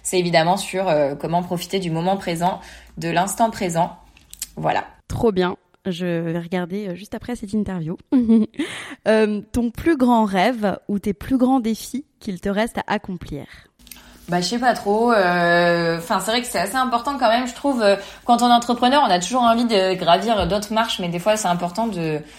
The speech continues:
Speaker 1: d'abord, euh, s'arrêter un petit peu et se dire, euh, regarder vers le bas en se disant qu'est-ce qu'on a accompli. Donc, j'ai pas forcément des rêves ou des goals, euh, bah, c'est vrai qu'un jour, euh, ouais, peut-être avoir mon propre bureau plutôt que d'avoir mon bureau chez moi, même si j'ai quand même la chance d'avoir une pièce dédiée chez moi qui est mon bureau.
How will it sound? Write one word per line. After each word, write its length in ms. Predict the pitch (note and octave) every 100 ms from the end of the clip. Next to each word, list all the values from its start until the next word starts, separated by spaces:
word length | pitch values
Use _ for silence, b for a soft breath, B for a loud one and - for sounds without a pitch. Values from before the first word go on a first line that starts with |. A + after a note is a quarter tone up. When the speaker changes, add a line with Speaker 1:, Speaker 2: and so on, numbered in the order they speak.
| B B -
Speaker 1:
d'abord, 440 | D#3+ E3 F3+ G#3
euh, 100 | F#3
s'arrêter 400 | D#3+ F#3 F3 F3
un 100 | F#3
petit 140 | F3+ E3+
peu 120 | G3+
et 100 | G#3
se 60 |
dire, 220 | D#3+ F#3+ F#3
euh, 140 | D#3
regarder 380 | D3+ E3 F3 F#3+
vers 140 | F3+
le 100 | E3
bas 160 | E3 F#3+
en 80 | F#3+
se 60 |
disant 240 | E3 E3+ F#3+
qu'est-ce 240 | F#3 G3+
qu'on 160 | - F#3
a 60 |
accompli. 600 | F3 E3+ F3 E3+ G#3 A#3 B B B
Donc, 100 | -
j'ai 100 | F#3+
pas 120 | A3+ B3+
forcément 340 | C#4+ B3+ A#3+
des 140 | G#3
rêves 320 | G3 G3+ A3 F#3+
ou 60 |
des 140 | F3 F3
goals, 360 | E3 G3+ A3
euh, 280 | F#3 D#3+ D#3+ D#3 B B B E3+
bah, 120 | F3
c'est 180 | F#3 F#3
vrai 140 | G3
qu'un 180 | G3+ F3
jour, 260 | F#3+ G#3+
euh, 60 | G3
ouais, 200 | E3+ F#3+
peut-être 300 | G3 F3 E3+
avoir 240 | E3 E3
mon 160 | E3 F3
propre 300 | F3 G3+ F#3+
bureau 400 | E3+ F#3 G3 G#3+
plutôt 260 | G#3+ F3 F3
que 100 | F3+
d'avoir 300 | D#3+ D#3+ E3
mon 140 | E3
bureau 240 | D#3+ E3
chez 160 | F3 F3+
moi, 240 | E3+ F#3+
même 160 | G#3 E3+
si 140 | E3
j'ai 120 | E3+ E3
quand 80 |
même 100 | D#3+
la 120 | D#3+ E3
chance 180 | G3
d'avoir 220 | F3 D#3 E3
une 100 | E3+
pièce 240 | F#3+ F3+
dédiée 300 | E3 D#3+ E3+
chez 180 | E3+ E3
moi 320 | D#3+ F3+ F3
qui 160 | D#3+ D#3+
est 40 |
mon 120 | D#3
bureau. 500 | D#3+ F3 G3 B3 C4